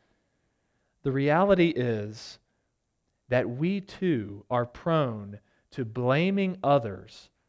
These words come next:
for the consequences of our own sin. Like, like Ahab, we as human beings, as sinful human beings, we tend to be hypocritically self-justifying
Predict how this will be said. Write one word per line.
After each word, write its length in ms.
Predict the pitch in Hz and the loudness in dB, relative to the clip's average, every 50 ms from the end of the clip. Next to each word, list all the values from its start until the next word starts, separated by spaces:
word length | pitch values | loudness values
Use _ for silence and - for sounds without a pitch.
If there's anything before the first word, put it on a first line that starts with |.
| _ _ _ _ | _ _ _ _
for 60 | 131 | -6
the 100 | 127 139 | -6 -6
consequences 760 | - - 185 190 220 - - 156 - 151 147 151 - 160 147 | -6 -4 -6 -6 -6 -6 -10 -8 -6 -6 -6 -6 -6 -4 -4
of 140 | 156 135 143 | -2 0 0
our 240 | 139 170 180 165 | -2 -2 -2 -4
own 160 | 151 151 151 147 | -6 -6 -8 -10
sin. 320 | - - 160 170 165 120 _ _ _ _ _ _ _ _ _ _ _ _ _ _ _ _ _ _ _ _ _ _ _ _ | -14 -16 -16 -16 -16 -18 _ _ _ _ _ _ _ _ _ _ _ _ _ _ _ _ _ _ _ _ _ _ _ _
Like, 320 | 135 156 208 220 - - | 6 6 6 6 4 0
like 300 | - 156 170 220 240 240 - | 4 6 8 8 6 6 6
Ahab, 720 | 202 220 226 202 156 175 143 127 123 123 131 147 156 - - - - _ | 8 10 10 10 8 6 6 8 6 6 4 2 0 -6 -12 -20 -14 _
we 580 | - 143 156 185 208 220 226 233 240 240 226 - - - _ _ _ | -4 -2 0 2 2 4 4 4 2 2 0 -4 -12 -20 _ _ _
as 360 | - 170 185 190 185 - - - _ - | 6 6 6 6 4 -2 -12 -18 _ -10
human 340 | - - 190 208 226 220 | -4 -2 0 2 2 2
beings, 440 | 185 165 170 151 147 151 160 160 - | 2 2 2 4 4 2 0 -2 -2
as 140 | 127 135 131 | -4 -4 -4
sinful 340 | - - 196 202 196 208 190 | -2 -2 -2 2 2 4 4
human 260 | 190 185 180 170 151 | 4 4 2 2 2
beings, 260 | 156 156 160 160 - | 2 2 2 0 -2
we 340 | 147 135 147 180 196 220 226 | -2 0 2 2 2 2 0
tend 280 | 214 - 202 196 202 190 | 0 0 0 2 2 2
to 80 | 202 | 2
be 400 | 156 139 147 139 135 135 131 127 - - - _ _ _ | 2 4 4 6 6 4 2 0 -4 -10 -20 _ _ _
hypocritically 1160 | - - 214 220 - 262 247 - - 190 180 165 160 165 - 143 135 131 127 127 127 131 131 - - _ _ | 2 4 4 4 4 0 0 2 6 6 8 8 6 4 2 2 2 4 4 2 2 0 -2 -6 -14 _ _
self-justifying 1400 | - - - - 196 202 240 240 - - - 190 185 190 190 175 156 - 143 120 113 113 113 113 120 123 131 | -14 -8 4 8 10 10 10 10 8 6 6 6 6 8 4 2 2 4 2 2 2 2 -2 -4 -6 -8 -10